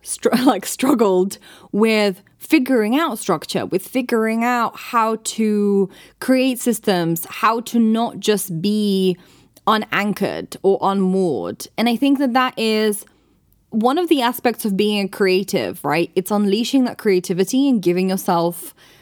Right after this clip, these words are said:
the space to, to fly and the space to, to play. And I think a lot of the time, having been raised by very, like,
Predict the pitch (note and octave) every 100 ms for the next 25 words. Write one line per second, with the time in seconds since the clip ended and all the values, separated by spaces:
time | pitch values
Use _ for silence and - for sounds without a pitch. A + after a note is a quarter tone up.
0 | _ _ _ - - A3 G#3 - F#3+ F#3+
1 | G3+ - - G#3 F#3+ F3+ E3+ G3+ F3 -
2 | E3+ E3+ F#3+ G3 F#3 - F#3 F3 F#3 -
3 | - F#3 F3 E3 D#3+ - G3 - F3 D3+
4 | F#3 D4 F#4+ G4 - - - - - A#3
5 | A#3 A#3 B3 - _ _ _ _ A3 G#3+
6 | A#3 C4 A#3 G#3+ G#3+ G3 F#3+ F#3 F#3+ F#3+
7 | - _ _ _ _ - - A3 A#3 A3+
8 | G#3+ - _ F#3 G3+ G3+ F#3 G3 G#3 G3+
9 | F#3+ F3+ F#3+ F#3 F3 F#3 F#3+ F#3+ F#3+ F3
10 | E3+ E3 E3 - -